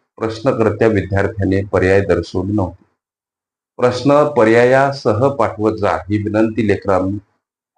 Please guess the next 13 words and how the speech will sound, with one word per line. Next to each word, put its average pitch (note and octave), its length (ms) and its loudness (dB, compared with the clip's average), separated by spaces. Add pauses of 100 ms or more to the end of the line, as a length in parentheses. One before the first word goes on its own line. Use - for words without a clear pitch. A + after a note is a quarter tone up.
(120)
एखाद्या B2+ 380 2
वेळेस C#3 460 4 (200)
पर्यायावरून C3+ 1000 4
उत्तराप्रत B2+ 680 0
जाण्याची G#2+ 540 0
वाट, G2+ 360 0
दिशा, G#2 380 0 (100)
अवसर, A2 500 4
संधी B2+ 680 2 (1040)
आपल्याला A2 380 0
गवसत F#2 440 0
असते. - 320 -8 (1040)
ओके, - 360 -2